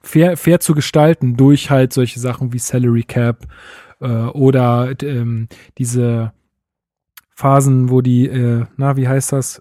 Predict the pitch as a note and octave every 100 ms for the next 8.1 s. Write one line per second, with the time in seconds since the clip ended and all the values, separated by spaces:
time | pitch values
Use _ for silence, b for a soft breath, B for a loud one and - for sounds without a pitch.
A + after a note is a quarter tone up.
0 | - B2 A#2 B2 B2 A#2+ A#2 - - C#3+
1 | C3+ B2+ C#3 D#3 - - D3+ D3 D3 -
2 | C#3 C3+ B B - B2 - C#3 B2 C#3
3 | C3 C3+ C#3+ D3 b b _ D3 D#3 _
4 | - B2+ - B2 - - C3+ C3 - E3+
5 | E3+ E3 D3+ C#3+ C#3+ C#3 - D3 D3 C3
6 | C#3 C#3 C#3 C3 - C3+ C3+ C3 B2+ C3
7 | C3 A#2+ - C#3+ - C#3 C#3 D3+ E3 -